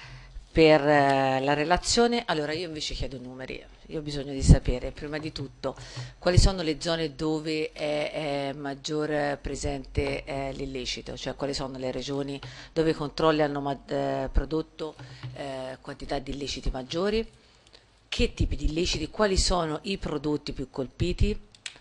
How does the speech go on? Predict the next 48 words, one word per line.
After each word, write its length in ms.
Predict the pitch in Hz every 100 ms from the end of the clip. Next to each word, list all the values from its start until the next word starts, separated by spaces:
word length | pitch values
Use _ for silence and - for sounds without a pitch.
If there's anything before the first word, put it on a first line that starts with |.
| _
da 80 | -
un 60 | 131
punto 200 | 160 139
di 100 | 131
vista 440 | 139 - 143 127
alimentare, 800 | - 143 131 127 - 143 151 170 170
perché 280 | - - 120
noi 120 | 131
parliamo 300 | 123 127 127
tutti 260 | 127 - 135
di 120 | 147
olio, 480 | 151 160 170 165 -
di 120 | 143
vino, 500 | 143 143 143 151 156 -
però, 300 | 127 135 - 135
eh, 40 | 131
secondo 300 | 123 127 131
me 140 | 135
uno 260 | 131 135 131
dei, 220 | 120 120 - - -
forse 640 | - 131 - 135 127 123 117 - - - _
dei 420 | - 131 131 127 127
grandi 320 | 143 139 131
settori 440 | - - 147 135
è 60 | 123
quelli 180 | 139 127
del 140 | 131
formaggio, 640 | - 147 156 151 143 139
del 320 | 123 127 127 123
miele, 560 | 147 151 143 139 135
le 100 | 135
grandi 300 | 127 135 127
eccellenze 520 | 127 - 127 131 - 143
italiane, 680 | 143 131 123 127 131 135
e 60 | 139
vengono 300 | 135 131 139
sempre 340 | - 131 135
tenute 320 | 139 143 143 -
<laughs> 20 |
un 100 | -
po' 140 | - -
più 140 | 175
nascoste, 500 | 165 170 - 143 139
ma 100 | 139
diciamo 320 | 139 143 139
che 60 | 139
in 60 |
realtà 360 | 135 139 131